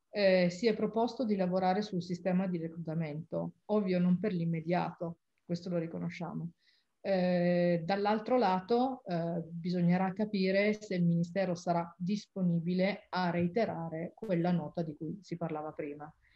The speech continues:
L'altra cosa da dire è che, ad esempio, nella nostra provincia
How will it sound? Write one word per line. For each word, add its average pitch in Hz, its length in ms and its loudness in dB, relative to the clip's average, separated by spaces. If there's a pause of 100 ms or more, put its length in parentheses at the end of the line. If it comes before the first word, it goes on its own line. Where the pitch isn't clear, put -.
(720)
L'altra 202 440 6
cosa 196 300 2
da 254 120 2
dire 214 540 0
è 170 160 -4
che, 190 320 -2
ad 170 160 -2
esempio, 175 320 0
nella 165 220 -2
nostra 185 280 -2
provincia 170 720 0